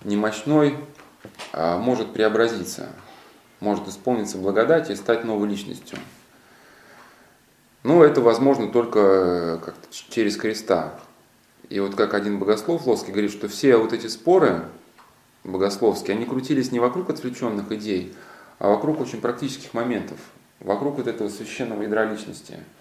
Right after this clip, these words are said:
Сможет ли личность вообще сохранить свою способность к преображению через Бога или нет? И, соответственно, какой-то новый еретик, если внимательно посмотреть его на ересь под этим углом,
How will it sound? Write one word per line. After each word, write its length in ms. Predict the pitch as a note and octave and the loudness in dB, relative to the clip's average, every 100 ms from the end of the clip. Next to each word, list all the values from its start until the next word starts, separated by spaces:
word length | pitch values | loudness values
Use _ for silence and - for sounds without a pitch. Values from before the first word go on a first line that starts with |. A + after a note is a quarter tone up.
| _ - - - - - _ - | _ -20 -20 -20 -20 -20 _ -10
Сможет 400 | B2+ E3+ F#3+ - | 4 4 4 2
ли 100 | C3+ | 2
личность 400 | C3+ - G#2+ G#2 | 2 0 -4 -2
вообще 260 | G#2 - | 0 -2
сохранить 520 | F#2+ - A2+ A#2 G#2+ - | -4 -6 -6 -6 -6 -8
свою 300 | - G#2 G2 | -4 -2 -2
способность 640 | - A2 - G#2+ G2+ - | -2 -6 -2 -2 -2 -6
к 80 | - | -12
преображению 760 | - G#2 G2+ A2+ A#2+ G2+ F#2 | 0 2 4 0 2 0 -2
через 280 | - - F#2 | -6 -8 -8
Бога 320 | G2 G2 F2+ | -2 -2 -2
или 160 | F#2 G#2+ | -4 -4
нет? 280 | G#2 F2+ - - - - - - - - _ - - _ _ | -6 -8 -10 -18 -20 -18 -18 -18 -20 -20 _ -20 -20 _ _
И, 60 | G2+ | 0
соответственно, 520 | A#2 A#2 C#3 C3+ A#2+ | 2 6 4 4 0
какой-то 340 | B2+ C#3 C3 | 2 2 2
новый 300 | B2+ B2+ C3 | 0 2 2
еретик, 400 | C3+ C#3+ F#3+ F#3+ - - - - | 2 0 -4 -4 -10 -18 -20 -6
если 260 | G#2+ G2+ | -4 -4
внимательно 440 | A2 B2 A#2 G2 F#2 | -2 2 2 2 -6
посмотреть 400 | - B2 F#3 G3 | -2 0 0 2
его 160 | A#2 G#2 | 2 2
на 120 | A2 | 2
ересь 300 | A2+ G#2 F2 | 0 0 -2
под 160 | G2+ | 0
этим 260 | G2+ F#2+ A2 | 0 -2 -4
углом, 400 | A2+ G#2+ F2 | 2 2 0